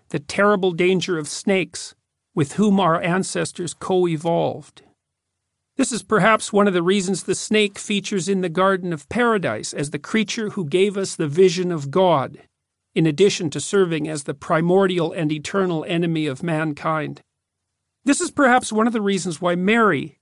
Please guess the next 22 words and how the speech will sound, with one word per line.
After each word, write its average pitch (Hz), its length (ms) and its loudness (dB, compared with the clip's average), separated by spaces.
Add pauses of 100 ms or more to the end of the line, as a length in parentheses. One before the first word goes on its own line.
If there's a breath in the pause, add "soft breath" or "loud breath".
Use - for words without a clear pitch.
(360)
the 220 200 0
eternal 233 480 2
archetypal 196 640 0
mother, 185 560 -2 (480)
Eve 226 600 0
perfected, 196 800 -2 (400)
is 220 140 0
so 226 160 2
commonly 226 640 2
shown 220 420 0
in 170 180 -2
medieval 196 500 0
and 170 160 0
Renaissance 180 640 0
iconography 180 880 0
holding 185 480 2
the 170 80 -4
Christ 185 400 0
child 180 320 0
in 170 100 -2
the 180 200 -2
air, 180 440 0